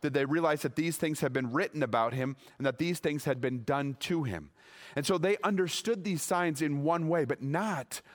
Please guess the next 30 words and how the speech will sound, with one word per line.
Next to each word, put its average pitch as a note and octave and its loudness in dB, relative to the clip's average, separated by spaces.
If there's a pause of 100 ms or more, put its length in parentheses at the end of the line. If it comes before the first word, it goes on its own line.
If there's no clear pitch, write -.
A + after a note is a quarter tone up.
(200)
as A#2+ -2
a C3+ 2
fulfillment D3 -2
of A#2+ -2
the B2 0
Old A#2 0
Testament, - -6 (560)
not E3+ 0
as D3 0
a D3 0
sign D3+ 0 (320)
that A#2 -2
this E3+ 0
is C#3 -6
what D3+ 0
Messiah, C#3+ 2
the A#2 0
Savior E3 0
anointed C#3 0
by B2 2
God, D3 0
would A2+ -2
do. D#3 -2 (1200)
It G#2 -8
wasn't B2+ -2
until A#2+ -2
after A2+ -2
he G#2+ -2
was G2 -4
glorified, G#2 -4